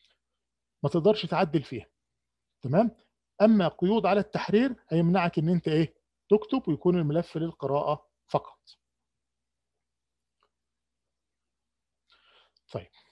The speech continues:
نكمل يا شباب، نروح على ملف ونختار معلومات،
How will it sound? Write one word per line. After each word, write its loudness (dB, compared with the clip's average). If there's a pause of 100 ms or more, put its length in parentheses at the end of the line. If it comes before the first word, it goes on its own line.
(4000)
نكمل 4
يا 4
شباب، 0 (280)
نروح 0
على -2
ملف -4
ونختار -2
معلومات، -2